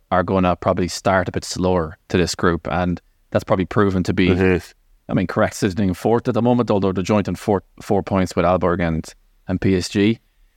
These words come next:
Speaker 1: Where do you see them going from here on out? Keeping in mind also they've lost Alex Dushabayev, which is gonna be a huge loss for them.
Speaker 2: Feels like they've, <laughs> they have the complete opposite problem to the last few years, and Alex tweeted from our account yesterday on that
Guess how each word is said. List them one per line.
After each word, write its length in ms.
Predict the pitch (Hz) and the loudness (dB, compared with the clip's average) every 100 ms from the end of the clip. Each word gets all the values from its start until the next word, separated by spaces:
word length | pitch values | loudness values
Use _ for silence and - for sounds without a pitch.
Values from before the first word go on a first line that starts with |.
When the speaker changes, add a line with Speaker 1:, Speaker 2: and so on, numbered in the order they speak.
| _ | _
Speaker 1:
Where 180 | 127 127 | 0 2
do 80 | 120 | 2
you 120 | 120 | 2
see 340 | 101 - 117 107 | 0 0 2 4
them 220 | 104 95 | 4 2
going 240 | 95 95 | 2 2
from 180 | 92 92 | 0 -4
here 280 | 87 101 92 | -2 0 0
on 160 | 90 90 | 0 -2
out? 340 | 87 - - _ _ _ _ _ _ - | -4 -8 -16 _ _ _ _ _ _ -4
Keeping 220 | 165 143 | -2 2
in 60 | 127 | 2
mind 240 | 131 113 | 2 2
also 180 | 107 104 | 2 2
they've 160 | 101 101 | 0 2
lost 260 | 104 - | 2 2
Alex 200 | 98 92 | 2 2
Dushabayev, 540 | - 92 90 90 85 - | 0 -2 0 2 2 -2
which 120 | 87 | -8
is 80 | - | -2
gonna 160 | 90 85 | 0 2
be 100 | 82 | 2
a 40 | |
huge 240 | 92 85 | 2 2
loss 200 | 90 82 | 2 0
for 100 | - | 0
them. 180 | 80 82 - _ _ _ | -2 -2 -8 _ _ _
Speaker 2:
Feels 320 | - 110 101 | 0 0 2
like 180 | 110 92 | 0 2
they've, 280 | 113 92 - - 104 | 0 0 -4 -8 -6
<laughs> 340 | - - - - | -6 -10 -10 0
they 140 | 131 - | 0 2
have 200 | 120 98 | 0 0
the 80 | 107 | 0
complete 460 | 110 92 101 104 | 0 0 2 4
opposite 400 | 98 95 101 95 82 | 4 2 0 -2 0
problem 520 | 101 95 95 87 85 - | 0 2 0 -2 -6 -4
to 220 | 92 90 | 0 2
the 100 | 87 | 2
last 320 | 87 85 82 - | 2 2 0 -2
few 80 | 85 | 0
years, 340 | 90 85 82 | 2 0 0
and 180 | 80 78 _ _ - | -6 -10 _ _ -2
Alex 360 | 90 87 - | 2 2 0
tweeted 360 | 90 90 85 78 | 0 2 2 -2
from 200 | - 85 | -2 0
our 120 | 82 | 0
account 340 | 82 - 87 85 | 0 0 0 0
yesterday 440 | 87 - 85 80 | -2 -2 -2 0
on 120 | 78 80 | 0 0
that 320 | 78 - - | -2 -4 -10